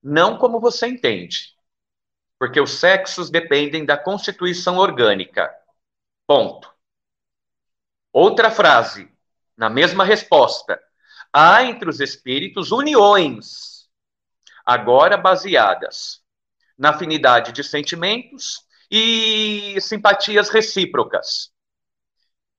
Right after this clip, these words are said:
Então, os espíritos não têm sexo físico, mas possuem sexualidade.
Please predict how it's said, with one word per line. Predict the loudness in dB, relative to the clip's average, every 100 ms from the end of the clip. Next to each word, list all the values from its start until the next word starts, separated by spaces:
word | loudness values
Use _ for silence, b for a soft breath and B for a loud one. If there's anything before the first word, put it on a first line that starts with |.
| _ _ _ _ _ _ _ -20
Então, | -4 -2 -2
os | -6
espíritos | -10 -10 -10 -8 -8
não | -6
têm | -6 -8 -6
sexo | 0 2 2 -6 -16 -20 _ _ _ _ -2
físico, | 0 0 -4 -12 -14 -18 _ _ _ _ _ _ _ _ _ _ _ -4
mas | -4 -2
possuem | 0 0 0 0 2 2 -2 -12 _ -10
sexualidade. | -6 2 4 4 0 0 2 2 2 4 6 4 0 -8 -10